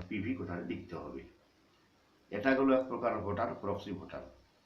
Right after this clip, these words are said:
তাহলে বিভিন্ন রকম ভোটার আপনার বুথে আসতে পারে, তার জন্য এগুলো জেনে থাকা দরকার। এরপরে ধরুন, একশো আঠারো সিরিয়াল নম্বর ভোটার এনেছেন,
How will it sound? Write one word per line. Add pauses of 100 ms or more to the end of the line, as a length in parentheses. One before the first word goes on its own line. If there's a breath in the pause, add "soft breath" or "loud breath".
(120)
তাহলে
বিভিন্ন
রকম
ভোটার
আপনার
বুথে
আসতে
পারে,
তার
জন্য
এগুলো
জেনে
থাকা
দরকার। (380 soft breath)
এরপরে
ধরুন,
একশো
আঠারো
সিরিয়াল
নম্বর
ভোটার
এনেছেন,